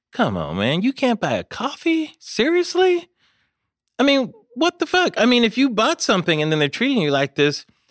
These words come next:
yes, Starbucks should shut down for a day and do all this. But at least buy a cup of coffee. That's the thing I can't understand. All right. That's all I got to say. I will be performing stand-up at the Starbucks in Santa Monica this weekend, uh, just so you guys know,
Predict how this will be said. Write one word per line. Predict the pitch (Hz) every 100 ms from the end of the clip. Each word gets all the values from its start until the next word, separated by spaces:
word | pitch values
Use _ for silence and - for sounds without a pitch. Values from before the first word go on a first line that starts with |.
| _ _
yes, | 151 214 202 - - -
Starbucks | - 175 185 175 165
should | - 190 185
shut | - 123 92
down | 110 104 98
for | 104
a | 95
day | 90 90
and | 87
do | 87 90
all | 82
this. | 76 73 - _ _ _ _ _ _ _ -
But | 254
at | 247
least | 339 294
buy | 156 120
a |
cup | 104 107 -
of |
coffee. | - 73 69 65 73 _ _ -
That's | 247
the | -
thing | 175 143
I | 127
can't | 123 98
understand. | 87 73 - 71 58 - _ _ _ _ -
All | 110
right. | 80 - _ _ _ _ _ _ _ _ -
That's | 127
all | 107
I | 92
got | 85 73
to |
say. | - 80 80 _ _ _ _ _ -
I | 123
will | 139
be | 139
performing | 120 143 127 117
stand-up | - 120 127 104
at | 85
the |
Starbucks | 107 117 113 117 147 - - -
in | 107 101
Santa | - 104 101
Monica | 101 135 233
this | 185 -
weekend, | 92 92 143 196 _ _ _ _
uh, | 117 95 92 90 87
just | - 85
so | 82
you | 78
guys | 80 76 -
know, | 82